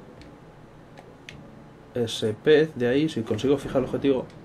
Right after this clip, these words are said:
Au. Quería pincharlo en la pared. No, aquí, gra-, no, no, no en mí mismo. Bueno, ya se regenerará. Luego, luego si me acuerdo volveré a por él. Para explotar la pared, que no sé si había faronitas o algo ahí dentro. O sea,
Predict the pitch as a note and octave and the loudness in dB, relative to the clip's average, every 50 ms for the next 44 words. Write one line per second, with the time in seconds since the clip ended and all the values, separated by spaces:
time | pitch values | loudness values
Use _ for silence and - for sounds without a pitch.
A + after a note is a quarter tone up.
0 | - - - - G#2+ A2 A2 A2+ A2+ A2+ A2 A2 - - - - - - - - | -20 -14 -8 -4 0 2 4 4 4 4 4 0 -6 -16 -20 -20 -20 -20 -20 -8
1 | - - A#2+ C3 C3+ C#3 D3 C#3 - D3+ C#3 C#3+ C#3+ C#3 C3 B2 - - G#2 G2+ | 0 4 6 6 6 6 6 4 4 4 4 6 6 6 6 4 4 4 4 6
2 | G#2+ B2+ B2 A2+ G#2+ G#2 G2+ A#2 A#2+ B2 A#2+ A#2 A2+ G#2+ G#2+ G#2+ - A#2 A2+ A2+ | 6 6 4 4 2 0 -2 -4 -2 0 0 0 0 -2 -4 -2 -2 -2 0 0
3 | A2+ B2 A#2+ A#2 - A#2+ A#2+ A#2+ - - A#2+ B2 A#2+ B2 B2+ C3 B2+ B2 A2 A2 | 0 0 -2 -4 -6 -6 -4 -4 -2 0 0 0 2 0 0 0 0 0 0 2
4 | A2+ A#2+ B2 A#2+ A2+ A2 G#2 G#2+ A2 - - - - - - - - - - - | 2 0 0 -2 -2 -4 -4 -6 -8 -12 -16 -20 -20 -20 -20 -20 -20 -20 -20 -20
5 | - - - A2 G#2 G2+ G#2 A#2+ B2 - A#2+ A#2 G#2+ - A2 G#2+ G2 F#2+ F#2 F#2 | -18 -12 -6 -2 2 4 4 4 4 2 -4 -4 -2 0 2 2 4 4 2 2
6 | F#2 F#2 G#2 G#2+ A2 A2 G#2 G#2 G2+ G#2 A2 A2+ A#2 A2+ A#2+ A2+ G#2 G2+ A2+ A2+ | 2 0 0 0 0 0 0 0 0 0 0 0 0 0 -2 -4 -2 -2 0 0
7 | A2+ G#2+ G#2 G2+ G2+ G#2 G2 G2 F#2+ G2 F2+ F#2 F#2+ G2+ - - - - - - | 0 2 2 2 2 2 0 0 0 0 -2 -2 -2 -4 -8 -12 -20 -20 -20 -20
8 | - - - - - - - - - - - - A2 B2 C3 C3 B2 A#2 A#2+ A2+ | -18 -16 -16 -16 -12 -4 0 0 0 2 2 0 2 4 4 4 4 4 4 4
9 | A2+ A2+ A2 - A2 A2+ A#2+ B2 A#2+ B2+ B2 A#2+ A#2 A2 - A#2+ A2+ A2 A2+ A#2 | 4 4 2 2 0 -2 -2 -4 -2 0 2 2 2 2 2 0 2 2 2 0
10 | A2+ A2+ G#2+ G#2 A2 G#2+ A2 G#2+ G#2 G2+ G2+ G2+ G2+ G#2 G#2 G2+ G2+ G#2+ G#2 - | 0 0 -2 0 0 -2 -2 -2 -2 -2 -2 -2 -2 -4 -4 -4 -6 -6 -8 -8
11 | - - - - - - - - - - - - - - - - - - - - | -10 -18 -20 -20 -20 -20 -20 -20 -20 -20 -20 -20 -20 -20 -20 -20 -20 -20 -20 -20
12 | - - - - - - - - - - - - - - - - - - - - | -20 -20 -20 -20 -20 -20 -20 -20 -20 -20 -20 -20 -20 -20 -20 -20 -20 -20 -20 -20
13 | - - - - - - - - | -18 -16 -16 -16 -8 -4 -4 -2